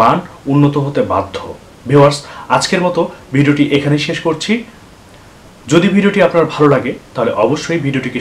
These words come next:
শেয়ার করে জানিয়ে দিন আরও অন্যকে। এই বাংলাদেশকে পরিবর্তন করার জন্য আমি যথাসাধ্য চেষ্টা করে যাচ্ছি, আমাদের চ্যানেল চেষ্টা করে যাচ্ছে।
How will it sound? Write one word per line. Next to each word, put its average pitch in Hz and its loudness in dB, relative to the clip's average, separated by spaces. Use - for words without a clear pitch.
শেয়ার 120 0
করে 127 -2
জানিয়ে 131 2
দিন 131 -4
আরও 113 0
অন্যকে। 120 -2
এই 117 0
বাংলাদেশকে 160 2
পরিবর্তন 143 2
করার 151 4
জন্য 120 2
আমি 131 2
যথাসাধ্য 139 -2
চেষ্টা 127 -4
করে 107 -6
যাচ্ছি, 92 -10
আমাদের 131 2
চ্যানেল 139 2
চেষ্টা 151 -2
করে 104 -2
যাচ্ছে। - -6